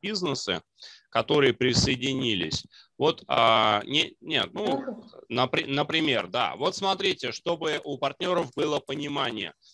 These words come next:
Speaker 1: Вот
Speaker 2: Что?
Speaker 1: есть разные
Speaker 2: Интернет
Speaker 1: бренды.
Speaker 2: телевизор.
Speaker 1: My Box.
Speaker 2: Интернет телевизор.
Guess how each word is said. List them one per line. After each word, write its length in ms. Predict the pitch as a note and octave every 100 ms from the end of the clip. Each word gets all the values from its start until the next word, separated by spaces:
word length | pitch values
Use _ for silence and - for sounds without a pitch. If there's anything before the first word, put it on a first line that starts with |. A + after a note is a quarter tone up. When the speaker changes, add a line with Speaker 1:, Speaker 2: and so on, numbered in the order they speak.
| _
Speaker 1:
Вот 220 | C4 C4+ C4+
Speaker 2:
Что? 80 |
Speaker 1:
есть 160 | A3+ G#3
разные 440 | F#3 F#3 E3+ F3 E3
Speaker 2:
Интернет 400 | D#3+ D3+ A#2+ -
Speaker 1:
бренды. 140 | G2
Speaker 2:
телевизор. 380 | A#3+ B3 B3 - _ _ _ _ _ _ _ _ _ _ _ _ -
Speaker 1:
My 280 | G#2+ D#3 A#3
Box. 300 | A#3+ - -
Speaker 2:
Интернет 180 | A#3+ A#3
телевизор. 540 | A#3 A#3 A#3 A#3 A#3